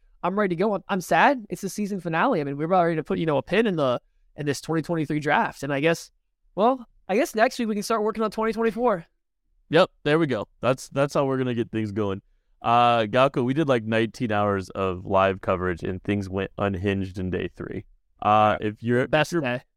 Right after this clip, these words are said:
Speaker 2: if you're bored at some point, uh, and, well, I'm sure with all your
Speaker 1: Go
Speaker 2: free
Speaker 1: watch
Speaker 2: time.
Speaker 1: all nineteen hours 'cause you have nothing <laughs> else to do.
Speaker 2: We raised, like,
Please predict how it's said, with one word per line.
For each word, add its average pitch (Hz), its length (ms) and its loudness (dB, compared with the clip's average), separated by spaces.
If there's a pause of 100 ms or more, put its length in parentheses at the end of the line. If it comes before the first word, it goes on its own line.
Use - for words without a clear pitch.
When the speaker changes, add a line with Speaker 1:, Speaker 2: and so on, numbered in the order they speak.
(200)
Speaker 2:
if 120 180 -2
you're 185 120 2
bored 123 420 0
at - 140 -4
some 113 260 -2
point, 113 400 0 (260)
uh, 104 420 4
and, 98 140 -4
well, 110 140 2
I'm 107 80 -2
sure 113 320 0
with 107 160 -2
all 110 100 2
your 107 80 -6
Speaker 1:
Go 233 120 2
Speaker 2:
free 262 80 -4
Speaker 1:
watch 254 260 2
Speaker 2:
time. - 80 -4
Speaker 1:
all 233 180 2
nineteen 214 480 0
hours 185 400 2
'cause 151 160 -8
you 175 120 -4
have 196 180 4
nothing 190 420 2
<laughs> - 20 -2
else - 240 -2
to - 200 -4
do. 196 420 0
Speaker 2:
We 147 160 2
raised, 156 400 2
like, 127 240 2